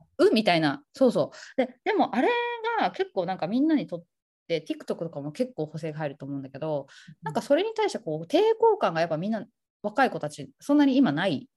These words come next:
Speaker 1: んだよね、
Speaker 2: うん。
Speaker 1: 多分。だから、なんか補正が入ることに対して、私はそこまで、なんか結構多分自分の中で抵抗感があるんだなっていうのがあったの。なんか、
Speaker 2: うん。
Speaker 1: こ-、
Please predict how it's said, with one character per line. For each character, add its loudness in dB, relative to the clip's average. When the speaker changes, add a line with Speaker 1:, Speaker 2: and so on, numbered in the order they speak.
Speaker 1:
ん -6
だ -2
よ 0
ね、 4
Speaker 2:
う -4
ん。 -6
Speaker 1:
多 -2
分。 -10
だ -14
か -20
ら、 -2
な 2
ん -10
か -2
補 0
正 0
が -6
入 0
る -4
こ -4
と -4
に -6
対 -10
し -12
て、 -4
私 -6
は -4
そ -4
こ -2
ま 0
で、 0
な -12
ん -20
か -4
結 -12
構 2
多 -2
分 0
自 -6
分 2
の 2
中 0
で 0
抵 -2
抗 -2
感 -4
が -6
あ -2
る -10
ん -12
だ -8
な -4
っ -10
て -20
い -14
う -10
の -10
が -6
あ -4
っ -14
た -6
の。 -16
な -6
ん -4
か、 -12
Speaker 2:
う -2
ん。 -4
Speaker 1:
こ-、 -6